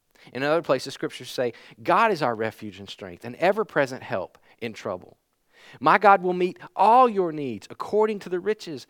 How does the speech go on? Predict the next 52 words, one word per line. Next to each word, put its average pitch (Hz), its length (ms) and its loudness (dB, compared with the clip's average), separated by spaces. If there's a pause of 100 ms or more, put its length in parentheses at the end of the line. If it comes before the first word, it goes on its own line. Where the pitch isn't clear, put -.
(100)
of 143 100 -8
his 156 120 -8
glory 175 380 -6
in 139 80 -10
Christ 156 360 -6
Jesus. 180 440 -16 (320)
Do 175 160 -4
not 233 280 2
be 208 100 2
afraid. 160 500 -6 (200)
Do 196 100 -4
not 226 260 2
be 202 120 -4
discouraged, 135 680 -10
for - 120 -8
the 170 100 -4
Lord 196 280 -4
your 202 100 -6
God 185 260 -2
will 202 320 -6
be 214 240 -8
with 196 300 -6
you 180 100 -6
wherever 165 420 -6
you 170 140 -8
go." 147 380 -6
And 107 180 -12
my 139 200 -8
personal 139 380 -8
favorite, 98 440 -12 (320)
"For 95 180 -14
I 202 220 0
am 208 80 -4
convinced 139 500 -10
that 113 120 -10
neither 117 220 -10
death 165 520 -4
or 113 100 -12
life, 156 480 -4
neither 127 320 -14
angels 165 460 -12
nor 117 100 -16
demons, 165 560 -8
nor 139 140 -8
the 123 100 -8
present, 185 500 -6
nor 135 140 -10
the 127 100 -8
pa-, - 360 -10
nor 156 160 0
the 156 80 -4
future, 214 400 -10